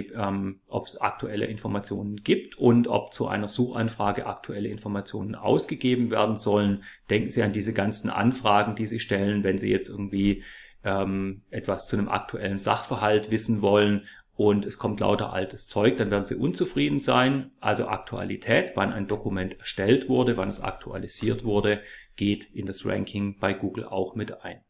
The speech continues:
Die dritte Gruppe oben ist die Lokalität. Da geht es darum, dass, ähm,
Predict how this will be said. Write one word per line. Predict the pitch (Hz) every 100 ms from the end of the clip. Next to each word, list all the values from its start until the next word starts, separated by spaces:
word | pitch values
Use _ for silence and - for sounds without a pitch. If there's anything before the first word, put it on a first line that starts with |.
| _ _ _ _ _ _ _ _ _ _ _ _ _ _ _ _ _ _ _ -
Die | 113
dritte | 117 185 247
Gruppe | - 190 180 -
oben | 156 156 -
ist | 120 -
die | 117 107 104
Lokalität. | - 120 180 185 190 202 202 190 247 - - -
Da |
geht | 113 120 120
es | -
darum, | 117 110 110 113 113 -
dass, | 107 101 - - 107
ähm, | 101 95 95 95